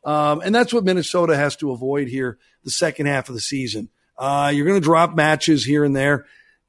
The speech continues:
You might drop some back-to-backs, but you can't lose three in a row. You gotta, you gotta get a point in there. You gotta get a result in there somewhere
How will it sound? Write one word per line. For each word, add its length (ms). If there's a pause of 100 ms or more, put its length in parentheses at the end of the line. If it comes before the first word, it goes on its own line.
(140)
You 140
might 220
drop 280
some 160
back-to-backs, 760
but 160
you 120
can't 500
lose 300
three 260
in 80
a 60
row. 240
You 140
gotta, 400 (280)
you 100
gotta 260
get 140
a 40
point 380
in 80
there. 120
You 120
gotta 240
get 140
a 40
result 480
in 120
there 140
somewhere 640